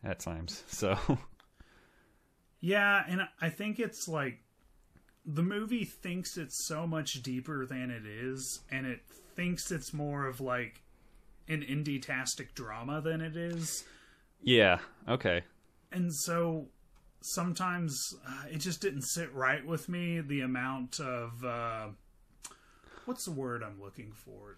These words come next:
Speaker 2: The amount of, sorry, you just had a realization, and I gotta know what it is.
Speaker 1: Yeah, um, the director, have you seen Silicon Valley?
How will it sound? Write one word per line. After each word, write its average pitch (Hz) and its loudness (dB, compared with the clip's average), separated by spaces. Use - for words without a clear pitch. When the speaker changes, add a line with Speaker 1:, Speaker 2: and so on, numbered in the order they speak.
Speaker 2:
The 156 -4
amount 139 -2
of, 120 -4
sorry, 127 2
you 147 4
just 185 0
had 139 2
a 117 -2
realization, 120 -2
and 107 -10
I 113 -8
gotta 117 -2
know 117 -4
what 113 -6
it 110 -8
is. 101 -2
Speaker 1:
Yeah, 110 12
um, 113 10
the 123 6
director, 135 8
have 131 4
you 180 0
seen 190 2
Silicon 156 4
Valley? 139 6